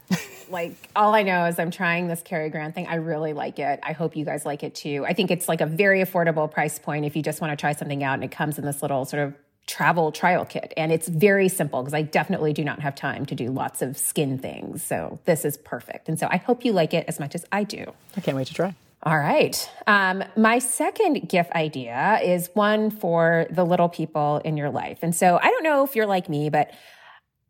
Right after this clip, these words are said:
Speaker 1: when I buy books for kids, especially kids of color, I would like them to rep-, like, to see themselves in the books. And one of the things I really struggled with, um, when my kids were younger were that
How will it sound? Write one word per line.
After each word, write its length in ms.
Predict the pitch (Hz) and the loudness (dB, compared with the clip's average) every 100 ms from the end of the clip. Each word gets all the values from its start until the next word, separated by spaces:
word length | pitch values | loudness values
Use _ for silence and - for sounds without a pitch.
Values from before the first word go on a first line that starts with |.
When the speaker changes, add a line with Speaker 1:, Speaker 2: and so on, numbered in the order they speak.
| - | -2
Speaker 1:
when 240 | 196 294 | 4 4
I 120 | 302 | 4
buy 320 | 220 233 254 | 2 2 2
books 380 | 277 196 170 - | 4 4 4 -2
for 120 | - | -6
kids, 260 | 170 175 160 | -4 -2 -2
especially 560 | 185 359 392 - 240 196 | 0 0 0 0 0 0
kids 220 | 208 190 | -2 -4
of 80 | 170 | -4
color, 380 | 170 170 160 - | 0 2 2 0
I 100 | 240 | 0
would 120 | 269 | 0
like 320 | 262 311 320 | 2 0 0
them 400 | 269 247 233 214 - | 2 2 0 -4 -6
to 400 | - 233 208 196 | -2 0 2 2
rep-, 440 | 170 165 - - - | 2 2 -2 -8 -6
like, 140 | 190 | -2
to 100 | - | 0
see 240 | 202 - 214 | 2 2 2
themselves 560 | 214 190 160 156 175 | 2 0 0 0 0
in 100 | 190 | -2
the 60 | 165 | -2
books. 380 | 151 143 - - | -2 -2 -2 0
And 260 | 190 190 | 0 2
one 100 | 220 | 2
of 80 | 226 | 2
the 60 | 208 | 0
things 240 | 202 185 | -2 0
I 60 | 175 | 0
really 360 | 170 175 165 | 2 2 0
struggled 460 | 151 - 190 175 165 | -4 -2 0 2 0
with, 300 | 156 147 - | 0 -2 -2
um, 260 | 151 143 147 | 0 0 0
when 140 | 160 | 0
my 140 | 156 | 0
kids 260 | 151 190 170 | -2 -2 -2
were 80 | 160 | -2
younger 540 | 160 208 175 147 147 - - - - | 0 0 0 -2 -4 -8 -20 -10 0
were 80 | |
that 380 | 180 165 156 - | 4 6 4 -2